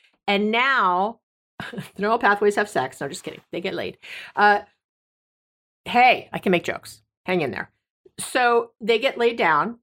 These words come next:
right? You're just, like, you're making these roads in your brain and you start to really put pavement on them and really, you know, get them really entrenched.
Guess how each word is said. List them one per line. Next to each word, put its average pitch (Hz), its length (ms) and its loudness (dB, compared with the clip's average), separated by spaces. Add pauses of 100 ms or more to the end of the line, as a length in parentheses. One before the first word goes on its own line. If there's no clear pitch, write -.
right? 190 340 0
You're 196 120 2
just, 202 240 -4
like, 185 200 0
you're 185 100 2
making 185 340 -2
these 196 180 0
roads 170 500 0
in 220 80 -4
your 226 120 2
brain 165 440 -6 (360)
and 208 160 2
you 202 80 0
start 190 280 0
to 190 100 -2
really 208 200 2
put - 240 -8
pavement 185 520 0
on 127 220 -6
them 135 260 -16
and 170 180 -10
really, 180 320 2
you 156 220 -8
know, 139 220 -8
get 180 180 0
them 165 120 -2
really 170 240 -2
entrenched. 151 600 -4